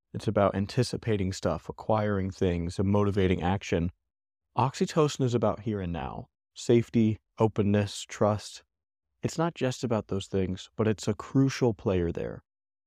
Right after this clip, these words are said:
It would be sorta nice for us to think a little bit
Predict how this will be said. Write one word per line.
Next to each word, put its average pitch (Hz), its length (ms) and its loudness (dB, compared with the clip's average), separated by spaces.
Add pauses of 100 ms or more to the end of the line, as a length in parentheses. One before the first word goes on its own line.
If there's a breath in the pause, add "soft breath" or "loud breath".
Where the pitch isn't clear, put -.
(720)
It 127 60 6
would 135 120 6
be 165 120 6
sorta 185 260 4
nice 117 400 0
for - 180 -4
us 104 120 -4
to 104 100 -4
think 113 420 -2 (140)
a 107 80 -2
little 110 280 0
bit - 240 -2